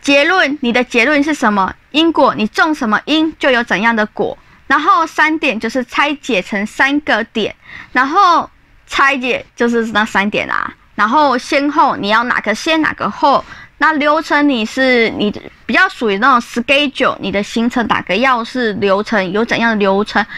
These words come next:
，S O P这样子。内化就是你要把它思考的，然后把它内化，然后比较就V S啊，这个 A 跟 B 去比较，你比较喜欢哪个？然后这个事实是怎样？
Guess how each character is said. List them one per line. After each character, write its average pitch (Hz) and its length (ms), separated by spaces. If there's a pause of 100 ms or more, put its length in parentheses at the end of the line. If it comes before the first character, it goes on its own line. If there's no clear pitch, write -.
(120)
，S 220 240
O 247 160
P 247 260
这 262 100
样 220 220
子。 - 220 (340)
内 302 200
化 269 200
就 254 100
是 262 140
你 233 220
要 208 120
把 196 160
它 214 260 (540)
思 - 300
考 214 220
的， - 160
然 - 120
后 214 80
把 202 180
它 196 60
内 220 200
化， - 260 (220)
然 226 100
后 262 80
比 214 220
较 233 200
就 240 140
V 311 320
S 269 180
啊， 226 280 (180)
这 269 80
个 262 120
A 262 140
跟 269 220
B 269 140
去 294 120
比 196 200
较， 214 160
你 220 160
比 - 60
较 240 120
喜 226 160
欢 208 160
哪 226 100 (120)
个？ - 120 (300)
然 233 140
后 311 160
这 359 160
个 311 100
事 311 260
实 208 160
是 233 120
怎 - 240
样？ - 200